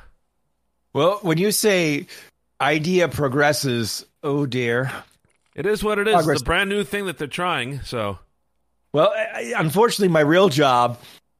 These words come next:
Speaker 1: they're actually implementing a bit of quote-unquote progress, and all of us are going, "Dot, dot, dot,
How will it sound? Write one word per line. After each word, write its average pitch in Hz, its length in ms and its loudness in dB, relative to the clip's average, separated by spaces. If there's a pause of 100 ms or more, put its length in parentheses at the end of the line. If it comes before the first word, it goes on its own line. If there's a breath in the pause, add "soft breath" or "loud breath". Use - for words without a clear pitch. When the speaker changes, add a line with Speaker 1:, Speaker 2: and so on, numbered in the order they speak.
(120)
Speaker 1:
they're 147 140 2
actually 156 320 0
implementing 131 600 -2 (380)
a 127 180 -4
bit 123 280 -2
of 123 260 -2
quote-unquote 131 540 -2
progress, 143 760 0 (580)
and 135 140 -2
all 185 220 4
of 202 80 0
us 165 120 -4
are 185 80 -2
going, 151 480 0 (720)
"Dot, 147 400 0
dot, 156 460 -2
dot, 123 460 0